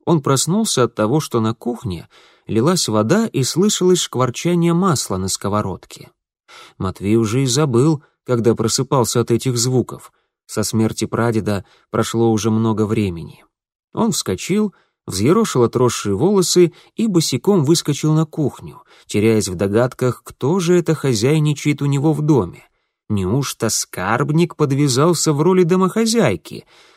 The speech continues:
Хорошо бы, хоть какая-то польза от зверюги. На кухне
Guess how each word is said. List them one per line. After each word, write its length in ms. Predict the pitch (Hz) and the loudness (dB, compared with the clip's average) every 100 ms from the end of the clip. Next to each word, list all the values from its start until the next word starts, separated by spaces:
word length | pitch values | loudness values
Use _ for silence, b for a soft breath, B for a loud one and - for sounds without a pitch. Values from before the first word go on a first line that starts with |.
| b | b
Хорошо 600 | - - 98 - 226 175 | -4 0 0 0 4 6
бы, 260 | 180 151 - _ - | 6 2 2 _ -6
хоть 200 | 226 - | -6 -2
какая-то 560 | 226 226 135 135 - | -2 0 2 2 2
польза 420 | - 160 135 101 107 | 0 2 2 4 2
от 60 | |
зверюги. 720 | 92 104 120 101 87 - - _ _ _ _ _ _ _ _ _ _ - | 2 0 2 0 -4 -8 -18 _ _ _ _ _ _ _ _ _ _ -6
На 180 | 101 98 | -4 -4
кухне 680 | - 170 175 - 90 85 | -4 -2 -2 -4 -8 -8